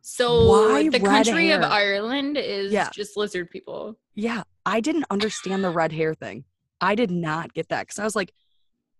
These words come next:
Speaker 2: "That's not even, I can't even relate that back to a lizard." Can you? Like, I
Speaker 1: Mm.
Speaker 2: own a bearded dragon, and I can tell you right now, there is no red in him.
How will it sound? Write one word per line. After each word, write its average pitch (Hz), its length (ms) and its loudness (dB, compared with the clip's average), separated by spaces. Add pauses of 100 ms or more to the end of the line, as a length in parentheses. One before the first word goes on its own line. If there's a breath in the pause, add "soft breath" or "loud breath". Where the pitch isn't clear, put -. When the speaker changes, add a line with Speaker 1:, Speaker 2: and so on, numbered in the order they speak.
(120)
Speaker 2:
"That's 247 180 -2
not 370 120 4
even, 330 360 4 (920)
I 220 80 0
can't 269 220 2
even 269 160 2
relate 175 340 2
that 156 180 -2
back 147 260 -6
to 160 120 -8
a 143 40 -6
lizard." 143 420 -10
Can 156 160 -10
you? 156 280 -8 (1500)
Like, 233 120 0
I 220 140 4
Speaker 1:
Mm. 339 420 -10
Speaker 2:
own 196 300 2
a 180 60 -2
bearded 160 300 -6
dragon, 147 320 -8
and 143 100 -8
I 143 100 -6
can 160 180 -10
tell 147 240 -8
you 165 140 -6
right 185 160 -8
now, 208 260 -8 (260 soft breath)
there 170 140 -4
is 165 80 -4
no 151 300 -4
red 143 240 -6
in 131 140 -14
him. 135 220 -12